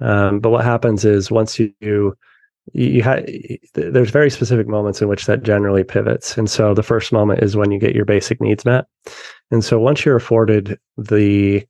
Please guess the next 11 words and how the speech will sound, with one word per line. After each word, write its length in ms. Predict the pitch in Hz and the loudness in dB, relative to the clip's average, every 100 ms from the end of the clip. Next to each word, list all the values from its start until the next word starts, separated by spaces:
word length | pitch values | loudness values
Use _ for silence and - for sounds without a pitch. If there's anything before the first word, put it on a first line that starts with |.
| - | -4
comfort 420 | 123 110 117 104 | -2 0 0 -2
of 440 | - 104 98 98 - _ _ _ _ _ _ | 0 0 0 -4 -12 _ _ _ _ _ _
security, 680 | - 127 135 113 98 101 - _ _ _ _ _ - 135 | -8 -2 0 2 0 -2 -4 _ _ _ _ _ -6 0
uh, 400 | 131 123 120 139 | 2 2 2 2
I'm 120 | 120 | 2
not 160 | 127 120 | 2 0
saying, 400 | 131 117 107 104 _ _ _ _ _ _ _ | 0 0 -2 -8 _ _ _ _ _ _ _
you 80 | 123 | -2
know, 140 | 110 | 0
you're, 320 | 104 101 - - | 0 -2 -6 -6
you're 300 | 110 101 | -4 -4